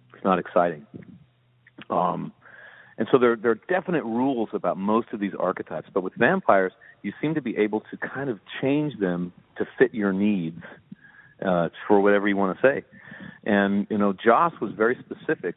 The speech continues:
For him, vampires were metaphors for all of the challenges that you have to overcome in adolescence. In order to make it over that bridge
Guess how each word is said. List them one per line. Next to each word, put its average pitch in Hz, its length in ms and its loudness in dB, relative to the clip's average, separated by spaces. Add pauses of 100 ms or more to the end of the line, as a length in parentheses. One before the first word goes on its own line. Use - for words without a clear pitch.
For 104 100 -2
him, 123 500 0
vampires 113 580 0
were 95 340 -4 (380)
metaphors 101 720 0 (120)
for 98 200 -4
all 123 500 0
of 104 280 0 (120)
the 92 100 -6 (100)
challenges 110 480 -2
that - 80 -18
you 98 100 -8
have 90 140 -4
to - 120 -10
overcome 104 720 -4
in 90 360 -10
adolescence. 92 460 0 (560)
In 87 80 -8
order 92 180 2
to 92 80 -6
make 98 380 2
it 104 60 4
over 98 200 0
that 92 180 2
bridge 95 360 0